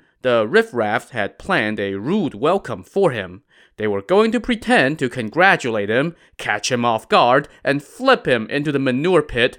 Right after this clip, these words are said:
so as to show him who's boss and to have a good laugh. It was a good plan. The leaders of the riffraff were two men, one named Street Rat Zhang the Third,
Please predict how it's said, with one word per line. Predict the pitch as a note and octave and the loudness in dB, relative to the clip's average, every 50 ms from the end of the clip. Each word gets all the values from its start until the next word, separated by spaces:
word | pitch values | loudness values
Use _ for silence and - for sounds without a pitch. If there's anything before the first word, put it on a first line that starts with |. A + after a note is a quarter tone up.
| - - _ | -20 -20 _
so | - - C#4 B3+ | -4 2 4 4
as | A3+ A3 | 4 2
to | - F#3 D3 | 0 -8 -8
show | - - - G#3 D#3+ C3 | -6 0 2 2 4 4
him | C3 A#2 A#2 A#2 A#2 | 2 0 0 -2 -2
who's | - D#3 C#3 A2+ - | -2 -2 -2 -2 -4
boss | - - E3 C3 G#2+ G#2 A#2 C#3 - - _ _ - | 0 0 2 2 2 2 0 -2 -4 -10 _ _ -4
and | - A#3 A#3+ A#3 A3 | 0 4 4 4 4
to | A3 G#3 | 2 2
have | G3 F#3 E3+ | 2 4 2
a | E3+ | 2
good | D#3 D#3 D#3 C3+ A2+ | 2 2 2 2 2
laugh. | G#2+ G#2+ G#2 G2+ G2 G2 - _ _ _ _ _ _ _ _ _ _ _ - | 0 -2 -4 -4 -6 -8 -12 _ _ _ _ _ _ _ _ _ _ _ 0
It | G#3 A3 A3+ G#3+ | 2 2 2 4
was | G#3 G#3 G#3 G#3 G#3 G#3 G3+ - - | 4 4 4 4 4 2 0 -2 -2
a | D3+ D#3 E3+ E3 D#3+ D#3+ D#3 - _ _ - | 0 2 2 2 0 -2 -4 -6 _ _ 0
good | C#3 C#3 B2+ B2+ - | 0 0 0 0 -4
plan. | - - B2+ G#2+ G2 F#2 F2+ F2+ F2+ G2 _ _ _ _ _ _ _ _ _ _ _ _ _ _ _ _ _ _ _ - | -10 -6 -6 -4 -4 -6 -8 -10 -14 -16 _ _ _ _ _ _ _ _ _ _ _ _ _ _ _ _ _ _ _ -2
The | C3 B2+ B2+ | -2 -2 -2
leaders | B2+ E3 A#3 A#3+ G3+ C3 A#2 A#2+ C#3 - | 0 -2 -2 0 2 2 2 2 2 0
of | C3+ A#2 - | -2 -4 -2
the | A#2+ A2+ | -2 -2
riffraff | A2+ D#3 G3 F#3 - - G#2+ G2+ G2 G2+ A2+ - - - | 2 2 0 0 0 -2 -2 0 0 0 -2 -4 -8 -6
were | A#2 A2 G#2 G2 | -4 -4 -4 -4
two | - - - F#3+ G3+ F#3+ | -6 -8 -4 -4 -2 -2
men, | C#3+ C#3+ D3 B2 G#2+ G2 F#2+ G2+ _ _ _ _ | 0 0 0 0 -2 -4 -6 -12 _ _ _ _
one | - B2+ D#3 F3+ F3+ C#3 B2+ | -2 2 2 2 2 0 0
named | D3+ D#3 C3 A#2 A2+ - | 0 0 0 -2 -4 -8
Street | - - - - A#3+ A3+ F#3+ - | -12 -10 -4 0 0 0 0 0
Rat | A#2 A2+ G#2 G2+ F#2+ - _ - | 0 0 0 0 0 -6 _ -4
Zhang | - F3 E3 D#3 D3+ D#3+ D#3+ | 0 2 2 2 2 0 -4
the | B2+ | -6
Third, | G#2+ - - E3+ D#3 A#2+ A2 B2 C#3+ | -6 -2 0 2 2 4 2 0 -2